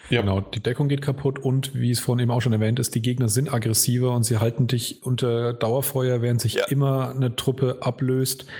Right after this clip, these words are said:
Speaker 2: und zum Teil wirklich geschickt, ohne dass man's mitbekommt.
Speaker 3: Um
Speaker 2: Nicht
Speaker 3: dich
Speaker 2: immer,
Speaker 3: rumgeht.
Speaker 2: aber manchmal klappt's dann doch wirklich, dass sie einem wirklich Fallen stellen und man auf einmal von den Seiten beschossen wird, wo man eigentlich dachte, man muss sich komplett nur auf vorne konzentrieren, äh,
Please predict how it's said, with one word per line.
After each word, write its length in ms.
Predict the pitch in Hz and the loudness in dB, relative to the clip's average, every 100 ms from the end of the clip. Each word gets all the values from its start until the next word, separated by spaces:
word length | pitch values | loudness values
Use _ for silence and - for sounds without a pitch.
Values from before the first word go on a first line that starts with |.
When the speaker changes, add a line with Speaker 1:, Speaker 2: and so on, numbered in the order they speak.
| - - - - | -14 -14 -16 -8
Speaker 2:
und 140 | - 127 | -2 0
zum 140 | 117 | 0
Teil 300 | - 117 113 | 2 2 2
wirklich 280 | 127 127 113 | 0 0 0
geschickt, 500 | 110 - 123 - - | 0 2 0 -2 -6
ohne 180 | 127 120 | 0 0
dass 160 | 110 110 | 2 2
man's 160 | 113 107 | 2 2
mitbekommt. 640 | 107 101 113 101 98 - - | 0 -2 0 0 0 -4 -2
Speaker 3:
Um 140 | 113 | 0
Speaker 2:
Nicht 160 | 127 - | 2 0
Speaker 3:
dich 60 | 139 | 0
Speaker 2:
immer, 160 | 156 196 | 0 0
Speaker 3:
rumgeht. 200 | 196 - - - - | -2 -8 -18 -18 -6
Speaker 2:
aber 200 | 120 117 | 0 2
manchmal 600 | 120 120 131 123 123 123 | 2 4 2 4 2 0
klappt's 380 | - 120 - - | 0 0 0 0
dann 160 | 117 | 2
doch 180 | 127 - | 2 2
wirklich, 220 | 120 120 | 0 0
dass 140 | - 117 | 2 2
sie 80 | |
einem 120 | 120 113 | 4 2
wirklich 200 | 113 110 | 2 0
Fallen 300 | 113 117 117 | 2 2 2
stellen 320 | - 110 113 | 2 2 4
und 80 | 110 | 4
man 100 | 107 | 2
auf 100 | 113 | 2
einmal 360 | 117 113 113 | 2 2 2
von 180 | 107 117 | 2 2
den 120 | 110 | 2
Seiten 300 | 107 110 110 | 2 2 0
beschossen 440 | 110 - 110 - 110 | 0 0 0 2 0
wird, 360 | 110 - 123 | 0 -2 -2
wo 60 | 117 | 0
man 140 | 110 | 0
eigentlich 260 | 110 110 110 | 2 2 2
dachte, 280 | 113 - 110 | 0 0 0
man 160 | 110 110 | 2 2
muss 140 | 107 | 0
sich 100 | - | -2
komplett 300 | - 110 110 | 0 0 2
nur 80 | 110 | 0
auf 80 | 110 | 2
vorne 180 | 113 | 0
konzentrieren, 640 | 107 104 101 - 110 120 117 - - - - - _ | 2 0 0 0 0 0 -2 -12 -16 -16 -18 -20 _
äh, 80 | - | -4